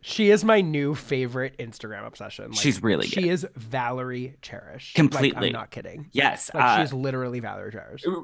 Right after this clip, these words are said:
Speaker 2: Did you get that from Rich Juzwiak? Because he talks about that all the time. I think he might have even written about it.
Speaker 1: Yes, I'm,
Speaker 2: Yes.
Speaker 1: I'm sure I did. We, I, me and him literally D M all of her Instagram videos. Like,
Speaker 2: Yeah.
Speaker 1: they're just, every single one is a gem.
Speaker 2: She also starred in a movie this year called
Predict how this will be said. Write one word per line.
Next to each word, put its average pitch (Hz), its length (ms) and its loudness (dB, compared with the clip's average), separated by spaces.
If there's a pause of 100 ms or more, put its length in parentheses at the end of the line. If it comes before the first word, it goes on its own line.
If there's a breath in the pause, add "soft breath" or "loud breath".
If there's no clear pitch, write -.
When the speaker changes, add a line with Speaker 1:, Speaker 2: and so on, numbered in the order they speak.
(300)
Speaker 2:
Did 143 220 0
you 147 100 4
get 127 160 4
that 139 160 4
from 143 160 4
Rich - 180 2
Juzwiak? 143 500 2
Because 120 180 0
he 120 120 -2
talks 120 240 4
about 123 160 4
that 110 140 4
all 107 100 4
the 104 80 -4
time. 95 380 2
I 120 40 2
think 147 180 4
he 165 60 2
might 151 140 6
have 131 80 0
even 127 240 4
written 123 240 2
about 98 220 2
it. - 180 -4
Speaker 1:
Yes, 160 500 0
I'm, 170 100 0
Speaker 2:
Yes. 147 240 4
Speaker 1:
I'm 151 60 -2
sure 156 260 0
I 139 100 2
did. 131 180 -2
We, 135 220 -2 (140)
I, 156 180 4
me 165 260 0
and 175 100 0
him 151 220 -2
literally 131 420 -2
D 127 220 -4
M 117 300 -6
all 110 260 -4
of 104 100 -12
her 107 440 -10
Instagram 92 440 -12
videos. 78 420 -16
Like, 123 80 4
Speaker 2:
Yeah. 117 100 6
Speaker 1:
they're 120 140 -2
just, - 420 -12
every 143 240 0
single 135 260 -4
one 113 180 -6
is 101 140 -12
a 101 40 -12
gem. 165 340 -12
Speaker 2:
She - 220 4
also 160 640 6
starred 135 600 2
in 135 160 2
a 123 80 2
movie 113 640 4
this 107 300 -2
year 76 420 -2
called 113 380 4